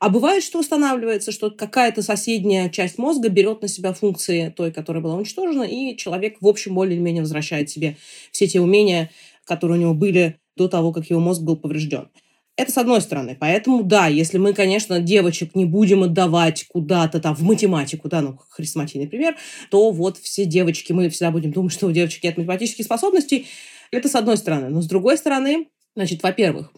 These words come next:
девочки, у которых есть математические способности, очень выраженные, они всё равно пробьются. Мы знаем эти примеры, да.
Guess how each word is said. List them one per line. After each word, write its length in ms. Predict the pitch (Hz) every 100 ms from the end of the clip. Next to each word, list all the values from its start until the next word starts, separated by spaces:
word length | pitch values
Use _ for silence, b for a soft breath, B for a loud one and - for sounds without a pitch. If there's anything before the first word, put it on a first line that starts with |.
| -
девочки, 480 | 190 220 254 -
у 60 | 254
которых 360 | 233 220 226 220
есть 280 | 202 254
математические 560 | 202 170 170 175 - 190
способности, 560 | 185 180 196 202 214 -
очень 320 | 247 277 277
выраженные, 640 | 233 196 175 160 143 131 131 B B
они 160 | B 220
всё 140 | 262
равно 240 | 226 226 226
пробьются. 580 | 208 180 165 151 - -
Мы 180 | 170 202
знаем 340 | 170 190 170
эти 160 | 147 156
примеры, 480 | 151 127 120 - -
да. 280 | 151 175